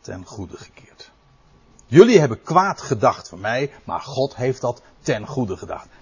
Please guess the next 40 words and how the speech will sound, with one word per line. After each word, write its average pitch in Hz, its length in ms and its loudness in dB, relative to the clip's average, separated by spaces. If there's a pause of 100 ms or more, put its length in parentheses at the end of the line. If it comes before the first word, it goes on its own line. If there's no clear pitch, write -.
(140)
Kijk, - 460 0
dat 143 180 2
is - 60 2
de 160 80 -4
God - 240 -2
waarmee 127 460 2 (360)
wij 107 340 -2
van 107 140 -8
doen 95 180 -6
hebben. - 220 -20 (320)
De - 140 -6
God - 640 4 (280)
die 131 180 0
de 85 140 -8
minnen 220 720 4 (140)
tot - 260 -4 (100)
plussen 196 420 6
maakt. - 320 -10 (120)
Kijk, 127 280 2 (300)
en 147 160 2
dan 135 160 0
kunnen 147 260 -2
ze 123 140 -4
natuurlijk, 120 440 -4
kan, 113 240 -2
eh, 107 260 -4
meneer 107 300 -2
Ratelband 147 720 2
en 113 180 -8
weet 127 200 -4
ik 151 120 -12
veel 135 120 -6
wie 131 160 -4
allemaal 117 300 -2
roepen 127 240 -2
van 110 160 -6
tjaka 123 540 -2
en 113 180 -10
positief 110 640 -2
denken. 147 500 -4